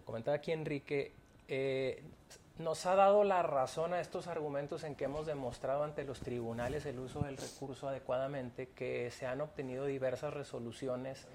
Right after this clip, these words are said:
en su favor, que incluso por las cuales obtuvo su libertad. Sin embargo, se han fabricado diversas causas penales para mantenerlo en prisión, que hemos estado atacando a través de los recursos jurídicos en el Estado,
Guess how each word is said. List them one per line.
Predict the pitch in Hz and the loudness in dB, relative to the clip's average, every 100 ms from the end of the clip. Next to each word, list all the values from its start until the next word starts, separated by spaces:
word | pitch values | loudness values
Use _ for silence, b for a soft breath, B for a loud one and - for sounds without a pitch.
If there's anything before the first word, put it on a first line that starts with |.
| B B - | B B -4
en | 131 | -4
su | 117 147 | -4 -6
favor, | - 135 147 170 - | -2 0 2 0 -2
que | 139 | -6
incluso | 123 - 123 151 - - | -8 -8 -4 -4 -4 -6
por | 127 113 | -6 -4
las | 113 - | -6 -4
cuales | 120 127 | -4 -4
obtuvo | 135 - 123 123 | -6 -8 -6 -6
su | 135 | -6
libertad. | 127 131 131 170 170 | -2 -2 -2 -4 -4
Sin | - 170 | -4 0
embargo, | 170 165 175 156 170 - b b b b b b - | 0 2 2 2 -2 -8 b b b b b b -18
se | - 151 | -2 2
han | 143 147 | 4 2
fabricado | 143 170 160 143 143 143 160 | 0 0 0 0 2 2 2
diversas | 151 156 143 156 214 - 165 - | 0 0 4 8 6 6 -2 -2
causas | - 143 147 151 | -2 -2 -2 -4
penales | 147 123 135 | -4 -4 -6
para | - 127 | -4 -4
mantenerlo | 127 127 127 127 127 | -4 -6 -4 -4 -4
en | 135 | -6
prisión, | - 143 147 147 - - - | -4 -4 -4 -4 -8 -16 -6
que | 165 156 151 | 2 4 4
hemos | 151 160 156 | 4 0 -4
estado | 135 - 131 143 | -6 -2 0 0
atacando | 139 131 - 123 127 139 | -2 -6 -2 -2 -2 -4
a | |
través | 139 120 120 120 | -2 -2 -2 -4
de | |
los | 139 123 | -4 -4
recursos | 120 - 120 139 | -6 -8 -8 -8
jurídicos | - 135 127 127 131 135 123 | -8 -6 -4 -4 -4 -8 -8
en | 113 | -8
el | 107 | -8
Estado, | - 127 123 131 | -6 -2 -2 -2